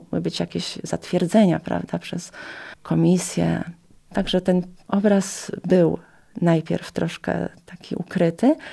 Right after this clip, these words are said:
ale Pan Jezus ma swój czas i swoje plany, dlatego też pierwsze wystawienie takie publiczne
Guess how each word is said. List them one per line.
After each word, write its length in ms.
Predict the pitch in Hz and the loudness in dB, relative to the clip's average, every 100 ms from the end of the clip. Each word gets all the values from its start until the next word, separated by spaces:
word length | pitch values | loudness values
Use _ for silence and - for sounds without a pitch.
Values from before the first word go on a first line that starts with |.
| - - - | -16 -16 -4
ale 400 | 233 269 262 233 - - | 4 8 8 6 2 4
Pan 180 | 220 214 | 6 8
Jezus 320 | 220 185 180 | 6 4 0
ma 140 | 170 | -2
swój 300 | 170 - 175 | -2 0 0
czas 460 | 170 185 190 226 - | 0 2 4 4 2
i 100 | 170 | -4
swoje 380 | - - 170 175 | -4 -2 -2 -2
plany, 640 | 180 175 170 160 190 269 - - - - | -2 -2 0 2 4 4 2 -16 -18 -2
dlatego 420 | 180 180 202 214 | 2 4 4 4
też 400 | 208 190 185 - - | 4 2 0 -4 -2
pierwsze 720 | 214 240 233 - - 175 - 170 170 - | 4 6 4 0 2 2 2 -2 -8 -6
wystawienie 760 | 160 160 185 - 170 202 185 165 | -4 0 0 2 6 8 8 4
takie 280 | 175 - 165 | -2 -4 -2
publiczne 800 | 170 165 190 - - - - | 0 2 2 0 -2 0 -2